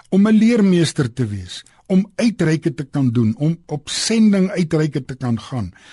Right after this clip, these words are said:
om te kan organiseer, om te kan beplan, om siele te red, om kerkbywoning hoog te hou,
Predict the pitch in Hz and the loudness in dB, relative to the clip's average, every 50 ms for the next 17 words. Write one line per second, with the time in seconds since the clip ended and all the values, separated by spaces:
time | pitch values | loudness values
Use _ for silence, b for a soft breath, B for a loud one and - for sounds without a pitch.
0 | B B B B - 185 196 175 156 180 175 - 180 175 180 175 170 175 143 - | B B B B -2 0 0 2 0 -2 -4 -4 -2 -2 -2 -2 -4 -6 -6 -6
1 | - 151 147 139 123 - - - - - 196 190 180 156 131 131 131 120 113 - | -6 -4 -4 -4 -4 -6 -8 -8 -6 -4 -2 0 0 0 -2 -4 -6 -8 -8 -8
2 | 135 - 160 156 147 127 139 - - _ _ - 151 156 160 170 165 143 113 95 | -8 -6 -4 -4 -2 -2 -4 -6 -10 _ _ -6 -4 -2 0 0 0 0 0 -2
3 | - b b b b - 180 180 - - - - - 202 202 196 180 - - 151 | -6 b b b b 0 2 2 2 0 -2 -4 -2 0 0 0 -2 -2 -4 -6
4 | 135 127 123 127 156 160 123 - _ b b b b b - 143 131 135 _ - | -6 -6 -4 -4 -4 -4 -4 -6 _ b b b b b -2 -2 -2 -2 _ -4
5 | 185 196 196 165 143 123 117 135 170 202 175 165 175 180 170 165 156 135 117 95 | -4 -2 -2 -4 -4 -4 -2 0 0 2 2 2 2 2 2 4 2 2 0 -2
6 | - _ _ _ _ _ _ _ _ _ - 107 131 180 160 - - - - 156 | -6 _ _ _ _ _ _ _ _ _ -4 0 0 0 0 -2 -6 -6 -2 0
7 | 127 123 139 127 | 2 2 2 0